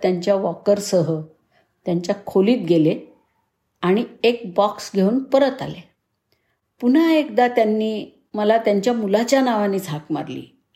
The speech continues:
आणि ते बॉक्स मला दिलं. "तुम्ही मोठे होऊन मुलाचं कर्तव्य पूर्ण कराल, त्या दिवशी साठी मी ते ठेवलेलं होतं आणि आज तू ते केलंस, म्हणून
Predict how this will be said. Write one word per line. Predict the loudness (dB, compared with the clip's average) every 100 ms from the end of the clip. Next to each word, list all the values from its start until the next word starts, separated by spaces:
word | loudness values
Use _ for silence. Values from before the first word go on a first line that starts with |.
| _ -2
आणि | 0 0 -4 -8 _ _ -4
ते |
बॉक्स | 0 0 0 -6 -6
मला | -2 2 2
दिलं. | 0 -6 -12 _ _ _ _ _ _ _ _ _ _ _ _ -4
"तुम्ही | 0 2 2
मोठे | 2 -2 0 2
होऊन | 4 4 2 2
मुलाचं | 0 2 2 2 -2
कर्तव्य | 0 -2 -2 -4 0 -2
पूर्ण | -2 -4 -2
कराल, | -2 0 0 0 -2 -6 -12 _ _ _ _ 0
त्या | 0
दिवशी | 0 -4 -4 -4 -2 -2 -4 -16 _ _ _ _ _ _ _ _ _ -4
साठी | 0 0 2 4
मी | 4 2 2
ते | 0
ठेवलेलं | 0 0 4 4 4
होतं | 2 -2 -14 -20 _ _ _ _ _ _ _ _ _ _
आणि | -4 -4 -8
आज | -8 -2 -4 -4 -10
तू | -6 -2
ते | -2
केलंस, | 0 2 2 0 -6 -16 -20 _ _ _ _ _
म्हणून | 0 2 4